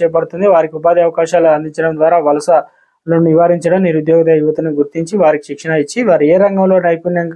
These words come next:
కలిగి ఉంటారు, స్వయం ఉపాధి ఏదైతే, ఆ,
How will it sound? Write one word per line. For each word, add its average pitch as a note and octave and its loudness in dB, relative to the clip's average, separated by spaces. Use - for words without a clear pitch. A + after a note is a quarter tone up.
కలిగి D#3+ 0
ఉంటారు, D#3+ -4
స్వయం A3 2
ఉపాధి G3+ 2
ఏదైతే, F#3 2
ఆ, D#3 4